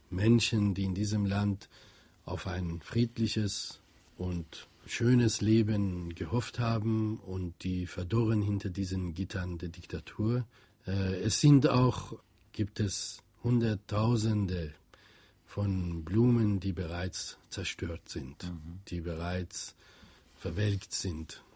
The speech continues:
Speaker 1: Das sind die, die in den iranischen Gefängnissen gefoltert werden, die psychisch vollständig ruiniert sind.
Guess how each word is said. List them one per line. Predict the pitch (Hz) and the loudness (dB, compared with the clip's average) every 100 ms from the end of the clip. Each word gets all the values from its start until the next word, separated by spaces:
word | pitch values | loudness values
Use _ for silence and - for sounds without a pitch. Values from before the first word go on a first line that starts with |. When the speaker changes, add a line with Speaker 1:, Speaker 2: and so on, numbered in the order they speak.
| - | -10
Speaker 1:
Das | 90 - | -8 -4
sind | 101 90 80 | -4 -4 2
die, | 113 120 | 4 4
die | 107 104 101 | 2 0 2
in | 98 95 90 | 0 -2 -4
den | - 92 | -4 -4
iranischen | 90 85 87 95 98 - 95 | -4 -4 -4 -2 -2 -2 -4
Gefängnissen | 87 - 117 120 117 113 101 | -4 0 2 4 2 0 -2
gefoltert | 92 - 120 110 113 104 - | -2 0 0 2 -2 -2 -2
werden, | 107 101 101 95 - - - - _ _ - | 0 2 0 -2 -6 -20 -20 -20 _ _ -2
die | 95 90 | 0 0
psychisch | 82 - 107 - 101 - - - _ - _ _ | -4 -4 -2 0 -2 -2 -6 -10 _ -20 _ _
vollständig | - - 120 127 127 110 - 117 117 104 104 - - - | -14 0 6 6 6 2 0 2 4 4 2 0 -2 0
ruiniert | 104 92 104 139 135 - - - _ - | 0 2 4 4 2 -4 -14 -16 _ -6
sind. | 101 98 117 110 101 | -2 2 4 4 0